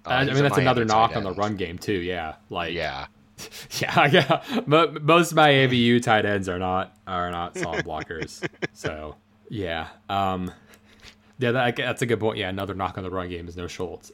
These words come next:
Speaker 2: Um, for Denver, one thing that stuck out to me that was kinda weird, I think that their running back pass catching is gonna have to be a big factor here. Um,
Speaker 1: No, that makes sense.
Speaker 2: the,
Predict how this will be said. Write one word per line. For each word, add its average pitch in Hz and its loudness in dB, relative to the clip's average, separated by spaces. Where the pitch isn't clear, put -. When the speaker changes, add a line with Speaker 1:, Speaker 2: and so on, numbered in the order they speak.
Speaker 2:
Um, 90 -4
for 120 -4
Denver, 165 4
one 139 0
thing 180 0
that 180 0
stuck 139 0
out 123 4
to 131 -4
me 131 0
that 117 0
was 104 -6
kinda 113 0
weird, 92 -4
I 95 -6
think 143 -4
that 151 0
their 120 2
running 107 -2
back 123 -2
pass 101 -4
catching - -10
is 85 -12
gonna 87 -8
have 87 -8
to 92 -6
be 90 -6
a 85 -8
big 85 -10
factor 85 -4
here. 110 2
Um, 90 -2
Speaker 1:
No, 160 -4
that 190 -2
makes 233 -8
sense. 82 -10
Speaker 2:
the, 107 2